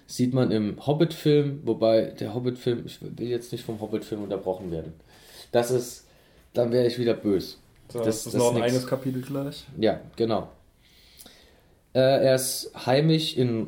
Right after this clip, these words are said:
Speaker 1: Roscobel, auch am westlichen Saum des Düsterwalds, ganz in der Nähe von, äh, Beorn, den wir in der letzten Folge behandelt haben. Die beiden kennen sich ja auch und schätzen sich. Man weiß jetzt nicht, ob sie übermäßig befreundet sind, aber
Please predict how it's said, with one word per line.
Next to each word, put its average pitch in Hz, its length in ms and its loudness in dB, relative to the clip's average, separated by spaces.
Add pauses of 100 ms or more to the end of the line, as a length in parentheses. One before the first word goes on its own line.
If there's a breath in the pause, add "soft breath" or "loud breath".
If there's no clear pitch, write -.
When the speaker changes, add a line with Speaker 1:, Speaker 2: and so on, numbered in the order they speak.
Speaker 1:
Roscobel, 143 840 2 (840)
auch 139 440 2
am 110 340 0
westlichen 117 800 -2 (100)
Saum 110 720 0
des - 800 -4
Düsterwalds, 131 760 0 (760)
ganz 185 280 0
in 170 120 0
der 143 120 2
Nähe 127 400 2
von, 113 720 -2 (400)
äh, 101 240 -2
Beorn, 110 460 2 (180)
den 113 120 -4
wir 101 80 -2
in 95 80 -4
der 90 100 2
letzten 92 360 -2
Folge 123 260 -2
behandelt 127 460 -2
haben. 151 400 0
Die 123 120 -2
beiden 110 380 6
kennen 127 280 0
sich 139 180 -4
ja 131 100 4
auch 156 280 2
und 90 140 -12 (140)
schätzen - 480 -2
sich. 185 380 -2
Man 104 160 2
weiß 104 260 6
jetzt - 160 -8
nicht, 104 140 -4
ob - 140 -4
sie 98 220 0
übermäßig 104 520 0
befreundet 139 480 2
sind, 156 240 2
aber 113 180 2